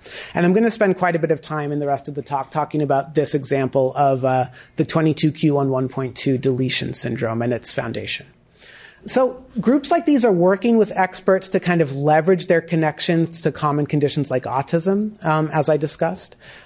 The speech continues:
Um, and instead of just being these kind of almost throwaway things in a patient's medical record, right? Maybe they can explain something, but they don't really go beyond that. They now have rich phenotypes, right?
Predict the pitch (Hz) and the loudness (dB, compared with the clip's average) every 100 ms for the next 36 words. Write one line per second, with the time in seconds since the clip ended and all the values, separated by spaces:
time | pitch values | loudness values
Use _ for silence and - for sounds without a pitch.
0 | - 170 170 - - _ _ 226 220 254 | -4 -2 -2 -6 -20 _ _ 0 2 2
1 | - 285 359 349 311 285 - 247 240 233 | 2 0 2 0 0 0 0 2 4 4
2 | 214 208 - 208 214 208 190 170 - _ | 4 2 0 0 2 2 2 -2 -18 _
3 | _ _ _ - 185 190 190 - - 190 | _ _ _ -4 0 2 2 -2 0 2
4 | 202 214 208 196 185 175 175 180 170 170 | 4 6 4 4 4 2 0 0 2 2
5 | 165 151 151 147 156 139 147 135 135 123 | 0 -2 -2 -2 0 0 0 0 -2 -4
6 | 110 - 120 139 131 - 156 165 170 175 | -6 -8 -4 0 0 2 2 4 4 4
7 | 160 156 165 156 - - 147 151 - 151 | 4 2 0 -2 -2 -2 0 0 0 -2
8 | 143 147 139 139 135 139 143 147 143 147 | 0 0 0 0 0 0 2 2 4 2
9 | 139 139 139 156 165 165 - - - _ | 2 0 2 2 2 -2 -8 -20 -20 _
10 | 170 185 208 208 196 139 156 175 - 156 | 4 4 4 2 -2 0 -2 0 -4 -4
11 | 139 120 - - - - _ _ 127 131 | -4 -8 -16 -14 -14 -14 _ _ -2 -2